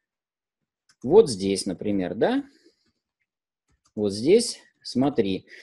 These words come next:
Вот, точно так же я могу, э, это же послать, э, кому-то в, м, ну, скажем, в WhatsApp. Вот, например, вот сюда.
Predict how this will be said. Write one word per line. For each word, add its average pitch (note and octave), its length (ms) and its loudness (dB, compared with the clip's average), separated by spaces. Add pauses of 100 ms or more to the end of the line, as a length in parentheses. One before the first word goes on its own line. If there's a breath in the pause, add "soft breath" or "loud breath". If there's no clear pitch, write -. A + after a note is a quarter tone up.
(120 loud breath)
Вот, D#3 240 6
точно G3+ 300 6
так C3+ 220 4
же B2+ 120 2
я C#3 140 6
могу, D3 520 6
э, B2 380 6
это C#3+ 320 4
же A2+ 300 2
послать, A#2+ 600 0
э, G2+ 180 -2
кому-то A#2 600 2
в, A#2+ 340 2 (240)
м, G#2 640 -4
ну, F3 180 -6
скажем, G#2+ 400 -2
в G#2 60 -6
WhatsApp. G#3+ 540 0 (560 soft breath)
Вот, A2 240 0
например, G#2 480 0
вот G2 200 -6
сюда. F3+ 480 0